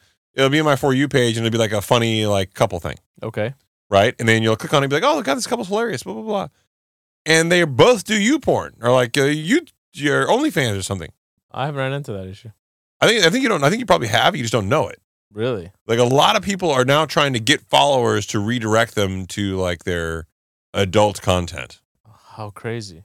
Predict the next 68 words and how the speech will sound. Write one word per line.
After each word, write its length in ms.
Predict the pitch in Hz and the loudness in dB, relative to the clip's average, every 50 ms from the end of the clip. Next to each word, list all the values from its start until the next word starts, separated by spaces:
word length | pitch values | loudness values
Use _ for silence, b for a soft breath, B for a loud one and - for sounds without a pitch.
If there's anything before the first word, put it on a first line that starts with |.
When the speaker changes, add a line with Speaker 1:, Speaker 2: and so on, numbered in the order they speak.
| _ _ | _ _
Speaker 1:
And 120 | 117 123 131 | 2 4 4
it's 120 | 127 110 | 2 0
wild 400 | 117 117 131 147 170 175 151 127 120 | 0 2 4 4 4 4 2 0 -2
because 240 | 104 - 127 113 117 | -2 0 0 0 2
they're, 140 | 123 127 | 0 0
like, 240 | 120 117 110 101 82 - _ _ _ _ _ _ _ _ _ _ _ | 2 2 0 0 -2 -6 _ _ _ _ _ _ _ _ _ _ _
not 280 | 104 113 139 165 208 202 | -6 -2 0 2 2 0
explicit. 580 | 131 - - - - 143 165 180 - 135 110 - | 0 -2 -4 -6 -4 -4 -4 -2 -2 -4 -4 -4
They're, 100 | 123 123 | -6 -4
they're, 180 | 113 127 131 127 | -4 -4 -2 -2
like, 220 | 147 139 120 - | -4 -6 -6 -8
just 260 | - 143 143 - - | -12 -10 -10 -10 -6
the, 180 | - 135 131 120 | -6 -8 -8 -6
the 100 | - 143 | -8 -6
normal 240 | 131 135 139 135 131 | -4 -4 -2 -4 -4
comedy 320 | - - 147 175 175 135 107 | -2 -2 -2 -2 -2 -6 -8
sketches 260 | - 82 71 - - | -10 -10 -10 -12 -14
that 60 | 67 - | -18 -20
people 160 | 78 67 53 | -20 -20 -20
do. 120 | - - _ _ | -20 -20 _ _
Speaker 2:
Yeah. 220 | 127 120 101 85 69 - | -12 -10 -10 -10 -12 -18
So 140 | _ - 120 | _ -10 -6
then 100 | 117 123 123 | -4 0 0
how 100 | 135 131 | 0 0
do 80 | 131 | 0
you 60 | 123 | -4
come 140 | - - 123 120 | -4 -4 -6 -4
across 260 | - - 113 113 - | -2 -4 -4 -4 -6
finding 240 | - 110 113 110 110 | -10 -10 -10 -10 -8
out 180 | 110 110 107 - | -8 -10 -8 -8
that, 160 | 110 104 101 _ _ | -10 -12 -12 _ _
that 220 | 104 95 78 64 101 | -14 -14 -14 -14 -14
that's 200 | 101 104 - - | -14 -14 -12 -14
what 80 | 101 | -12
they 100 | 104 101 | -14 -12
do 140 | 95 107 107 | -10 -10 -12
on 60 | 104 98 | -12 -12
the 60 | 101 | -10
side? 240 | - 117 117 107 - _ _ _ _ _ _ b b b b b b b b | -8 -8 -8 -10 -14 _ _ _ _ _ _ b b b b b b b b
Speaker 1:
There's 140 | - 214 214 | -6 -4 -2
little, 160 | 254 277 247 | -2 0 0
like, 160 | 220 175 123 101 | 0 0 0 0
hints 300 | 90 127 131 151 - - | 0 -2 -2 -2 -4 -6
and 80 | 170 - | -8 -4
stuff, 280 | - 165 170 - - - | -2 -2 -2 -2 -4 -6
but 80 | 113 | -6
generally, 220 | 123 131 139 139 127 | -4 -4 -2 -2 -2
like, 80 | 117 113 | 0 0
they 60 | 113 | 0
have, 100 | 107 107 | 0 -2
like, 120 | 107 92 | -2 -4
they 160 | 101 - 98 | -4 -4 -4
have, 120 | 107 110 110 | -4 -2 -2
like, 120 | 107 - | -2 -2
a 100 | 101 87 | -2 -2
link 300 | 82 85 90 101 104 101 | -2 -2 -2 -4 -4 -4
in 60 | 104 | -6
their 120 | 98 95 87 | -8 -8 -6
bio 340 | 85 90 85 87 90 92 92 | -4 -2 -2 0 -2 -2 -4
or 120 | 92 90 | -4 -6
something 260 | - - - 78 92 92 | -8 -8 -10 -10 -8 -8
like 180 | 90 92 - - | -8 -8 -6 -4
that 400 | 95 90 90 90 90 90 87 85 | -2 -2 0 0 0 -2 -2 -4
or 140 | 82 82 | -6 -8
something. 320 | 80 - 92 82 87 90 90 | -10 -12 -12 -12 -12 -12 -10
You 60 | - - | -8 -6
know, 120 | 123 117 117 | -4 -4 -6
it, 80 | 107 | -6